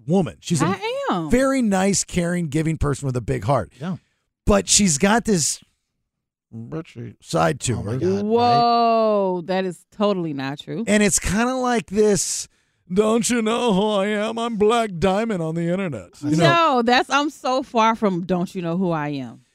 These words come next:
Speaker 1: So when
Speaker 2: <laughs>
Speaker 1: something, anything goes wrong, she turns into, like, one of those Real Housewives.
Speaker 3: Yeah. Real quick.
Speaker 1: Re-, you know what I'm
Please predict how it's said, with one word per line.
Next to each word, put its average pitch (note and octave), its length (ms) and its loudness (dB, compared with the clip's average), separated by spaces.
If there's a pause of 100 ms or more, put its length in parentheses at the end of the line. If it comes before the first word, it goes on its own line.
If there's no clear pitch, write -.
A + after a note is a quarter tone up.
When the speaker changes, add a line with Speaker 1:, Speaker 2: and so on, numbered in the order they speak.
(200)
Speaker 1:
So G3 640 2 (200)
when F3 540 4 (320)
Speaker 2:
<laughs> - 260 -20
Speaker 1:
something, F#3+ 760 4 (140)
anything F3+ 640 2 (280)
goes D#3 360 4
wrong, B2+ 540 0 (580)
she - 240 0
turns A3 460 0
into, F#3 480 4
like, C#3+ 240 -2
one D#3+ 160 2
of E3 60 4
those C3+ 180 2
Real D3 240 0
Housewives. A#2+ 680 -6
Speaker 3:
Yeah. B2+ 220 -2 (640)
Real D3 240 -2
quick. - 340 -12 (180)
Speaker 1:
Re-, F3+ 160 2
you G#3+ 60 -4
know A#3+ 100 4
what B3 120 2
I'm A#3+ 60 6